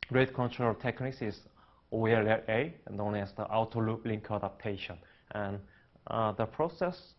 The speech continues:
is like this. At first, the mobile station estimate the channel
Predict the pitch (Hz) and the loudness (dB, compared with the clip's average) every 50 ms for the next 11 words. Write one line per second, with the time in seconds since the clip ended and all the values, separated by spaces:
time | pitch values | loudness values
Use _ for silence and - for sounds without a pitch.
0 | _ _ _ _ _ _ _ _ _ _ _ _ _ _ _ - - 110 - - | _ _ _ _ _ _ _ _ _ _ _ _ _ _ _ -10 -10 -8 -4 -2
1 | 107 104 101 98 - - 104 90 85 - - - _ _ _ _ - _ _ _ | -2 -2 -2 -2 -4 -6 -6 -6 -6 -10 -16 -20 _ _ _ _ -20 _ _ _
2 | _ _ _ _ _ _ _ _ _ _ _ _ _ 117 117 - - 139 147 170 | _ _ _ _ _ _ _ _ _ _ _ _ _ -6 -6 -2 2 2 2 2
3 | - - - _ _ _ _ - 127 123 117 113 113 127 123 127 139 143 139 - | 0 -6 -18 _ _ _ _ 2 2 4 4 4 4 4 6 8 8 6 6 4
4 | - 131 131 135 135 - 139 135 131 131 - 117 117 113 - - 123 113 113 110 | 0 0 0 0 0 -2 -4 -4 -4 -2 0 0 0 0 -2 -4 -2 0 2 2
5 | 110 120 120 - - - _ _ _ - - - _ _ _ _ _ _ 110 110 | 2 0 -2 -8 -16 -20 _ _ _ -20 -20 -20 _ _ _ _ _ _ -2 2
6 | 113 107 104 - - - 131 131 143 151 170 | 2 2 2 0 0 0 0 2 2 2 0